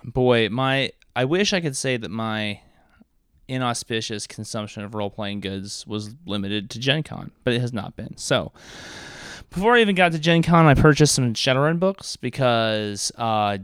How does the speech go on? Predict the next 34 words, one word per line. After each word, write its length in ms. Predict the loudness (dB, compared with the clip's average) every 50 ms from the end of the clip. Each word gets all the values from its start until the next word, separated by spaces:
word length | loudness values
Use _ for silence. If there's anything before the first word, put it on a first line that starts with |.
| -8
Jamie 420 | -6 -2 0 0 0 0 -2 -2 -4
from 320 | -4 -2 -2 -2 0 0
Rex 460 | 2 4 4 2 2 -2 -4 -6 -6
is 240 | -6 -8 -8 -6 -4
running 460 | -4 -4 -2 -2 -4 -4 -4 -4 -6 -6
a, 360 | -6 -6 -4 -4 -2 -2 -2
uh, 380 | -2 -2 -2 -2 -2 -4 -6 -8 -10 _ _ _ _ _ _ _ _ _ _ -12
Shadowrun 420 | -4 0 2 2 4 4 2 2 0
second 200 | 0 -2 0 -2
edition 320 | -2 -2 -2 -2 -2 -2
game 260 | -2 -2 -4 -4 -4
for 100 | -6 -6
some 200 | -4 -4 -2 -2
of 160 | -2 -4 -2
the, 460 | -2 0 2 2 2 2 0 -2 -4 -8
for 80 | -10 -8
some 100 | -6 -4
of 40 | -4
the 80 | -4 -6
peeps, 640 | -4 -4 -2 -2 -2 -4 -6 -6 -6 -6 -6 -8 -12 _ _ _ _ _ _ -4
and 100 | 0 2
I'll 240 | 2 4 2 2 0
talk 240 | 0 0 0 0 0
to 100 | 0 0
you 40 | 0
a 40 | 2
little 140 | 2 2 2
bit 80 | 2
later, 540 | 2 2 2 2 2 0 -2 -4 -6 -8 -12 -16 -16 -10
more 340 | -6 -2 0 0 2 2 2
about 200 | 2 2 0 0
that 140 | 0 -2 0
later. 380 | 0 0 2 2 2 2 2
Um, 380 | 2 4 6 6 6 4 2 -2